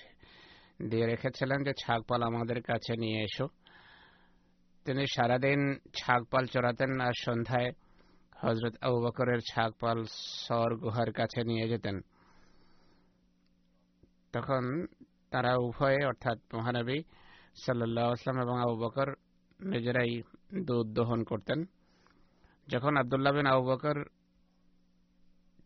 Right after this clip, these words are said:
তাদের উভয়ের কাছে, অর্থাৎ মহানবী সাল্লাল্লাহু আলাইহি ওয়াসাল্লাম এবং হযরত আবু বকরের কাছে যেতেন,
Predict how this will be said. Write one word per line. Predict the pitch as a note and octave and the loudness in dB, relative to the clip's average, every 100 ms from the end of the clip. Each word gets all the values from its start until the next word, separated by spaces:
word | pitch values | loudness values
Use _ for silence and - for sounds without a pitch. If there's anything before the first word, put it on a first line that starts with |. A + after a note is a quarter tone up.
| - - - - - _ | -20 -20 -20 -20 -20 _
তাদের | - B2+ C3+ C3 C3 - | -2 4 4 2 -2 -6
উভয়ের | B2+ A2+ C3+ C3+ B2+ | -6 0 4 4 2
কাছে, | A#2 - E3 - _ - - _ | 0 0 -4 -6 _ -20 -20 _
অর্থাৎ | F#3 - B2 A#2+ - - A#2 | -8 0 0 0 -6 -10 -4
মহানবী | A#2 B2 C3 B2 B2+ B2+ - | 0 2 2 2 0 -2 -4
সাল্লাল্লাহু | C3+ B2 A#2 A2+ | -2 0 0 0
আলাইহি | |
ওয়াসাল্লাম | A#2+ A#2 | -2 0
এবং | A#2 A2+ A2+ A2 | 0 0 -2 -2
হযরত | A#2 A2+ A2+ - - - | -2 -2 -6 -8 -10 -2
আবু | A#2+ | 0
বকরের | A#2 A2+ B2 A#2+ A#2+ | 2 2 2 2 0
কাছে | A#2+ A#2+ - A2+ | -2 -2 -2 -2
যেতেন, | A2+ A2+ A2+ G#2+ | -2 0 -2 -4